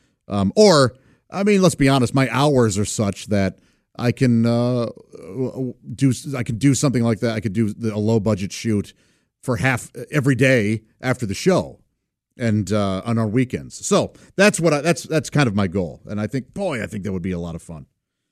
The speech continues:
Um, and maybe it would be under some, uh, you know, I could always talk to Tom and go, "Hey, w-, should we have, like, a Bob and Tom production banner where we can, uh, essentially, uh, make our own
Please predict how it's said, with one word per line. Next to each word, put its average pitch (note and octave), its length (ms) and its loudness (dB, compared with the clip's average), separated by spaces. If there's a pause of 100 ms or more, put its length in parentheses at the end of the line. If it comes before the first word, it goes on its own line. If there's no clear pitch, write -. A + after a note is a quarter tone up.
(420)
Um, F2+ 460 -2 (1080)
and F3+ 120 6
maybe A3 220 6
it C4 40 6
would B3 140 4
be A#3 140 4
under A#3 200 2
some, A#3 300 -2
uh, F#3+ 60 -4
you G#3+ 140 0
know, C3 140 6
I D#3+ 80 4
could E3 120 0
always D3+ 180 4
talk D3+ 160 -2
to G#2+ 100 -6
Tom D3+ 240 -2
and D3 40 -2
go, A#2+ 100 0
"Hey, F3 240 -2 (560)
w-, C3+ 280 -6
should C#3 180 -10
we A#3+ 180 0
have, A3+ 240 2
like, G#3 120 -2
a B2 60 -2
Bob G#2+ 280 -4
and D3+ 100 -4
Tom C#3+ 180 -4
production A2+ 640 -4
banner D#3 460 -2
where G#2 140 -2
we G#2+ 160 -2
can, G2 420 -4 (880)
uh, F#2+ 200 -12 (100)
essentially, C3 880 -2 (500)
uh, A2+ 560 0
make A2+ 640 -2 (560)
our B2 220 -2
own C3+ 460 0